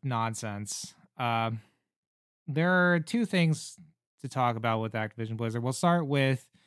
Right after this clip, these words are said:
uh, some accusations of insider trading. Uh, U S government is currently looking into a few characters, uh, that made some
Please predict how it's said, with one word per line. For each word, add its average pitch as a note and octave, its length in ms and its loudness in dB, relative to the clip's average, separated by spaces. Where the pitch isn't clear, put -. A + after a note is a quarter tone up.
uh, A#2 460 2
some D3 260 -2
accusations D3+ 880 2
of B2 400 0
insider C#3 520 2
trading. G#2+ 580 -8
Uh, A#2+ 380 2
U E3 140 4
S F#3 120 2
government D#3+ 500 4
is B2 340 0
currently C3 420 -2
looking B2 320 -2
into D3+ 720 4
a A#2+ 120 -4
few C#3 280 0
characters, D#3+ 840 2
uh, B2 380 0
that B2+ 360 0
made C#3 380 0
some B2 560 0